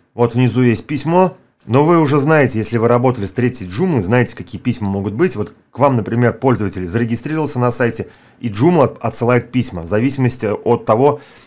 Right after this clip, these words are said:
как вы настроили регистрацию на сайте. Новый пользователь – самостоятельная активация. То есть это письмо которое придёт человеку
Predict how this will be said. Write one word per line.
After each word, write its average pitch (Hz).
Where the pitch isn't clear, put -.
как 139
вы 123
настроили 120
регистрацию 110
на 107
сайте. 101
Новый 135
пользователь – 143
самостоятельная 117
активация. 107
То 107
есть 110
это 127
письмо 160
которое 131
придёт 127
человеку 120